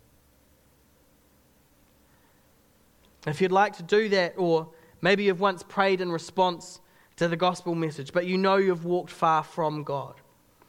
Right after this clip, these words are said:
and you want to get your life back in line with the will of God, align again with his plans and purposes,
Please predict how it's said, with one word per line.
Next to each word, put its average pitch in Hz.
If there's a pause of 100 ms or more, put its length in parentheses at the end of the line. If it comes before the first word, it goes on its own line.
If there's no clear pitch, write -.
(460)
and 156
you 190
want 214
to -
get 220
your 208
life 202
back 196
in 190
line 185
with 170
the 170
will 170
of 151
God, 139
align 180
again 170
with 165
his 165
plans 160
and 151
purposes, -